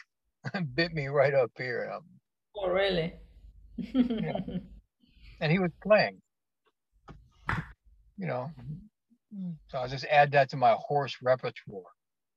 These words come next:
Speaker 2: <laughs> You have a lot of symbolism with horses already
Speaker 1: Yeah.
Speaker 2: in real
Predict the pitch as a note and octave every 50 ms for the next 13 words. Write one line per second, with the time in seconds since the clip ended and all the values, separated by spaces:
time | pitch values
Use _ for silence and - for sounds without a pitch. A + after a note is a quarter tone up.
0 | _ _ - - - F3+ D#3+ - - A#3+ A3 F3+ G#3 F3+ - F3 - - - -
1 | A#3 G#3 - - - - - - _ _ _ - - - - _ - - - -
2 | - - - - _ _ - - - - _ _ _ - - B4+ - - - -
3 | D#4 E4 D#4 D4 C4 A#3 - - - - - - G3 F#3+ - F#3+ F3+ F3+ F#3 F3+
4 | F#3 F3+ F3+ F#3+ F3+ F#3 - - F3+ F3 E3 E3 D#3+ D#3 D#3 E3 D#3+ E3+ D#3 D#3
5 | D#3+ E3+ E3+ D#3 D3+ - - D3+ D3+ D#3 - - D#3 D#3+ - - - - - -
6 | - - - - D#3+ E3 E3 E3 E3+ E3+ D#3+ D#3 D#3+ E3+ E3 E3 - F#3 E3+ D#3
7 | D#3 F3 F3+